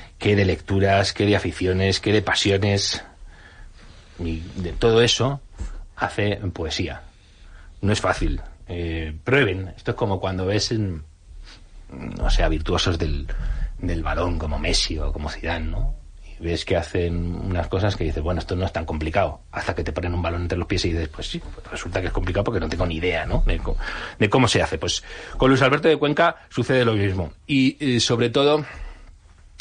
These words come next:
puede incluso llevarte más a engaño cuando ves que, que, que, que practica ve-, verso libre, ¿no? Mucha gente tiende a, a, a asociar el verso libre con "hago lo que quiero". No.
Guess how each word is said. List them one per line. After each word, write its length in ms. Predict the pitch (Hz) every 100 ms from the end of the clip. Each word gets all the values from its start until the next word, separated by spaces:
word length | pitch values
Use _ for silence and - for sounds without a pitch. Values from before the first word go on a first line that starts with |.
| - -
puede 180 | 117 120
incluso 400 | 110 120 120 107
llevarte 360 | 104 107 110 113
más 200 | 113 117
a 40 |
engaño 320 | 110 113 131 - - -
cuando 220 | 123 -
ves 100 | -
que, 200 | 92 85 - - - - - -
que, 220 | 90 82
que, 0 | 87 78 78 58 62 64
que 60 | 69
practica 340 | 85 - 98 90
ve-, 180 | 90 -
verso 640 | 85 82 80 - - -
libre, 240 | - - -
¿no? 160 | 131
Mucha 260 | 135 87 -
gente 220 | 101 92
tiende 380 | 98 - 98 95
a, 60 | - -
a, 760 | 95 82 90 - 87 - 85
a 40 | 85
asociar 400 | - 90 98 90
el 80 | 82
verso 220 | 85 95
libre 280 | 95 107 90
con 220 | 87 85
"hago 220 | - 107
lo 80 | 101
que 120 | 92
quiero". 320 | - 82 - - - - - -
No. 300 | - 95 -